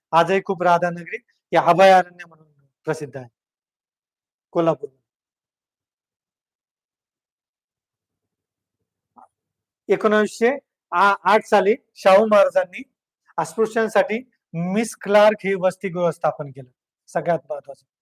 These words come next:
अस्पृश्यांसाठी मिस क्लार्क हे वसतिगृह स्थापन केलं. एक अठराशे, अ, सॉरी, एकोणावीसशे, अ, अकरा मध्ये त्यांनी संस्थांमार्फत जाहीरनामा प्रसिद्ध करून त्यांनी मागासवर्गीय विद्यार्थ्यांना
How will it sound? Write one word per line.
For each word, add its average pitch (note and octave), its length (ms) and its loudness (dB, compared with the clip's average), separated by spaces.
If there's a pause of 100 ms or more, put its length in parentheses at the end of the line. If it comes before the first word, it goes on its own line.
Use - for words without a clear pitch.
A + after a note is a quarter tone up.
(220)
अस्पृश्यांसाठी F3 800 -10 (400)
मिस F3 380 -10
क्लार्क F3 400 -2
हे E3+ 60 -4
वसतिगृह D#3+ 500 -8
स्थापन C#3+ 340 -10
केलं. C#3+ 240 -12 (640)
एक F#3 180 -8
अठराशे, G3+ 720 0 (260)
अ, E3 180 2
सॉरी, F#3+ 320 2 (280)
एकोणावीसशे, G#3 580 -2 (680)
अ, E3 240 0 (100)
अकरा G#3+ 340 0
मध्ये G#3 240 2
त्यांनी G3 460 -12 (320)
संस्थांमार्फत G#3 1300 -2 (260)
जाहीरनामा G3 600 2
प्रसिद्ध F#3 460 -6
करून F#3 260 -6 (500)
त्यांनी F#3+ 280 -4
मागासवर्गीय G3 1000 0
विद्यार्थ्यांना F3 760 -2